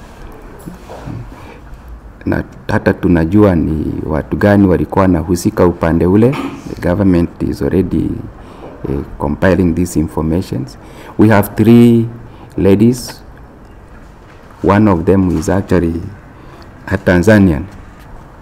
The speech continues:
and, eh, she purports to be a student of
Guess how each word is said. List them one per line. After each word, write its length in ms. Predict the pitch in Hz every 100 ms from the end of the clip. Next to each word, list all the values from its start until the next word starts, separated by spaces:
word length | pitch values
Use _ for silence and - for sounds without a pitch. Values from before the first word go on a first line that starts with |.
| - -
and, 340 | 98 87 87 82
eh, 160 | 85
she 240 | 78 - 90
purports 520 | - 85 - 110 - -
to 120 | 82
be 200 | 85 80
a 80 | 82
student 600 | - 107 95 92 - -
of 240 | 65 67